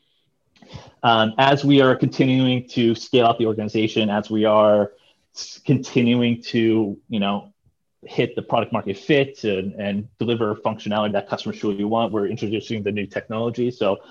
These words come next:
we're bringing on, uh, more and more, uh, managed solutions from Amazon. Really, one of kind of the mandates is, like, what does Amazon provide from a technology perspective,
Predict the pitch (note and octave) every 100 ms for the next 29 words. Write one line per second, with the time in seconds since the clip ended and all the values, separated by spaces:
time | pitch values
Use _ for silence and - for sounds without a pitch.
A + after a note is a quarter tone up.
0 | - - - A2+ A#2 A#2 A#2 G#2 G#2+ G#2+
1 | G#2+ G#2 _ _ - G2+ G2+ A2 C3 D3
2 | D#3+ D#3 B2+ B2+ B2 C3 C3 - _ _
3 | - A2 G2 F#2+ G2 - - A#2+ B2 C3
4 | B2 - A2 A2+ A2+ G#2 G2+ G#2 F#2 F2+
5 | E2+ F2 E2 G#2 _ A2+ A2+ A2+ A#2 A#2
6 | - - A2+ G#2 G2 G2+ G2 G2+ G2+ G2
7 | G2 F#2 A2 C3 D3 A#2+ A2+ A2+ A2 G2+
8 | F#2+ F#2 F#2+ G#2+ - G#2+ F#2 - - G2
9 | G2+ G2 A2+ A#2 - A2+ - C#3 E3+